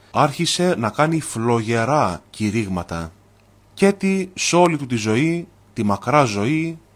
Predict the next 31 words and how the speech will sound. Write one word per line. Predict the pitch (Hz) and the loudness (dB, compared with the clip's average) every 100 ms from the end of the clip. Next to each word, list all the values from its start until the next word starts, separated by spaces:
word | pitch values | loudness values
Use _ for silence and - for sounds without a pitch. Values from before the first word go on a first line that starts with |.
| _ _ _ | _ _ _
εκατόν | 107 - 110 - 156 | -10 -4 -2 0 0
δεκατριών | 127 117 117 117 143 143 | 0 -2 -4 -2 0 0
χρονών | 123 123 143 117 87 - _ _ _ _ | -2 -2 0 -2 -4 -10 _ _ _ _
εκοιμήθη, | 92 - 101 151 - 165 170 - _ _ _ _ _ | -12 -4 -2 -2 -2 -8 -8 -16 _ _ _ _ _
έγιναν | - 160 175 170 160 | -2 0 2 2 2
πάρα | 190 175 | 4 4
πολλοί | 127 107 104 | 2 -2 -2
διωγμοί | 98 95 90 113 139 - | -2 -4 -4 -4 -6 -2
κατά | 110 107 - 147 139 | 0 0 0 0 2
των | 110 | -2
χριστιανών | 98 98 - 92 95 147 170 175 - _ _ | -4 -8 -6 -4 -2 0 -2 -6 -14 _ _
και | - 120 | -6 -6
ποθούσε | 117 113 - 165 151 - 165 - | -2 -4 -2 -4 -2 -2 -4 -2
το | 117 | 0
μαρτύριο. | 110 107 - 160 113 90 82 87 _ _ _ _ _ | 0 -2 -6 -4 -2 -4 -6 -12 _ _ _ _ _
Και | - 143 139 135 | -2 0 2 0
δεν | 196 208 | 0 0
προφυλασσότανε | - 185 170 165 135 143 135 110 101 | -2 -2 0 0 0 -2 -2 -4 -4
για | 95 104 | -4 -4
να | 101 | -2
μην | 120 | -4
τον | 113 107 | -4 -8
σκοτώσουνε, | - 101 - 135 - 98 120 147 | -6 -8 -4 -4 -4 -6 -6 -4
απέναντίας | - 117 117 131 165 151 | -6 -4 -6 -4 -4 -4
το | - | -4
επιδίωκε | 143 156 156 202 170 - | -4 -4 -4 -2 -2 -4
να | 98 | -6
μαρτυρήσει | 98 95 101 101 135 135 | -4 -6 -4 -4 -4 -4
για | 135 | -4
τον | 143 143 | -6 -6
Κύριο. | - 156 104 90 82 | -6 -4 -4 -6 -8